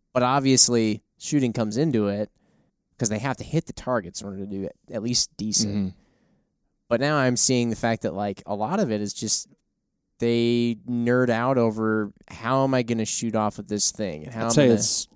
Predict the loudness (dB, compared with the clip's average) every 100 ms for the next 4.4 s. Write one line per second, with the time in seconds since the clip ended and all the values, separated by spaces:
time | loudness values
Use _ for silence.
0 | -12 0 2 4 4 4 4 2 4 6
1 | 4 2 _ _ -20 _ _ -6 -4 -2
2 | -4 -6 -14 _ _ _ _ _ _ 0
3 | 4 4 4 2 2 0 2 2 0 2
4 | 4 4 2 -2